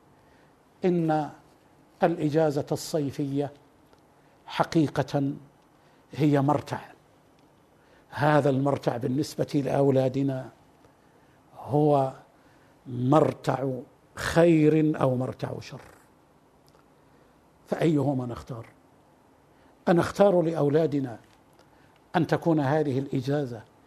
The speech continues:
إجازة جميلة عظيمة نافعة،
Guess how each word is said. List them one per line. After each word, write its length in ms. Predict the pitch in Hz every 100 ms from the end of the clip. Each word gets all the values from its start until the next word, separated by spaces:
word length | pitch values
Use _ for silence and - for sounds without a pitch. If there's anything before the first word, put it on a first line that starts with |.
| _ _ _ _ _ -
إجازة 420 | 127 156 143 135
جميلة 600 | 113 127 127 151 139 107 - _ _ _ _ _ -
عظيمة 640 | 127 131 151 165 139 104 - _ _ _ _ -
نافعة، 500 | 151 151 - 143